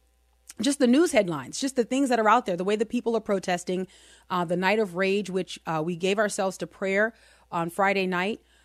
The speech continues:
Uh, Will the Great called us all together. We got together in the living room, and, um, at eight o'clock, we were praying, and we were praying for the protection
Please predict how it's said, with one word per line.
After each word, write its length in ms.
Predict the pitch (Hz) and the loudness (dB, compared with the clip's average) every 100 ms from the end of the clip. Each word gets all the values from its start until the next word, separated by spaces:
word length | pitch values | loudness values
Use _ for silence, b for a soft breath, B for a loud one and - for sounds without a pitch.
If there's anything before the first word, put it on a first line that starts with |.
| b | b
Uh, 120 | 180 170 | -8 -4
Will 140 | 196 | -4
the 80 | 190 | -2
Great 220 | 196 196 | -2 -2
called 220 | 220 190 | -2 -2
us 140 | 196 - | -2 -2
all 120 | 185 | -4
together. 480 | 180 196 202 208 208 | 0 0 2 0 0
We 140 | 175 | -2
got 160 | 180 175 | -4 -6
together 340 | 175 190 190 | -4 -2 -2
in 60 | 180 | -2
the 80 | |
living 240 | 175 190 196 | -4 -4 -2
room, 280 | 190 196 196 b b b | -2 -4 -6 b b b
and, 420 | - 180 175 170 170 | -6 -2 -2 -2 -4
um, 440 | - 170 160 156 160 _ _ _ - | -6 -6 -6 -8 -12 _ _ _ -6
at 140 | 175 | -4
eight 140 | 190 | -2
o'clock, 380 | 196 - 220 202 | -4 -2 0 0
we 160 | 185 190 | -2 -4
were 100 | 175 | -6
praying, 500 | - 196 208 175 151 | -6 -4 -2 -2 -4
and 160 | - 165 | -6 -6
we 60 | |
were 60 | 165 | -6
praying 240 | - 196 | -6 -6
for 100 | 185 | -6
the 60 | 180 | -10
protection 600 | 180 - 190 - 202 | -12 -6 -6 -4 -6